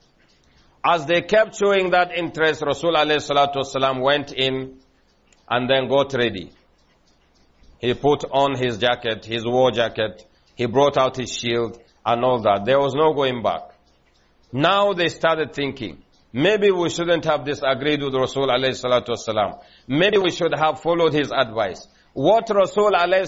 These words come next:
salatu wasalam liked may have some good in it. Because the dreams of prophets alayhimu salatu wasalam are revelations. So he had a revelation. He saw this thing, meaning Medina,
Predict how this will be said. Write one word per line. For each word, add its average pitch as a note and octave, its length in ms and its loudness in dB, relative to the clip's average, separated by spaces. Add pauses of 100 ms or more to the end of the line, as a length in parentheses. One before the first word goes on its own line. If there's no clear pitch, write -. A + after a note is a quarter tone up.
salatu F3+ 280 2
wasalam E3+ 580 0
liked D#3+ 520 -4 (300)
may D3 300 4
have F3 320 2
some D#3 380 -4
good E3 220 0
in C3+ 200 -2
it. A2+ 300 -6 (420)
Because D#3+ 520 2
the D#3 180 4
dreams G#3 640 0
of D#3 420 -2
prophets F3 720 0
alayhimu D3+ 500 0
salatu D3 420 0
wasalam C3+ 640 0 (220)
are C#3+ 200 4
revelations. C#3 840 -2 (240)
So G3+ 60 6
he G3+ 80 4
had F3+ 280 2
a E3 60 2
revelation. C3 580 -2 (460)
He E3 120 0
saw G3+ 260 6
this G3 200 -4
thing, F3 240 0
meaning E3 340 0
Medina, A#2+ 560 -2